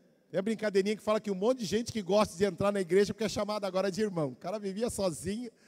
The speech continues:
e agora na igreja todo mundo chama ele de irmão. E aí, meu irmão? E aí, meu irmão? Filho único, né?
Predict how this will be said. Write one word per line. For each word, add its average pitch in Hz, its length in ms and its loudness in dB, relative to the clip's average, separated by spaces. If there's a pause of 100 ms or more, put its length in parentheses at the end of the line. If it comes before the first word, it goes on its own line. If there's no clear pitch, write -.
(300)
e 170 80 4
agora 202 340 4
na 226 100 0
igreja 202 360 2
todo 262 260 2
mundo 233 180 2
chama 214 220 4
ele 214 140 0
de 196 80 0
irmão. 156 340 2
E 190 80 -2
aí, 285 120 -2
meu 277 100 4
irmão? 269 380 4
E 202 40 -2
aí, 277 140 0
meu 285 100 2
irmão? 247 300 2
Filho 226 400 2
único, 226 360 4
né? 233 200 0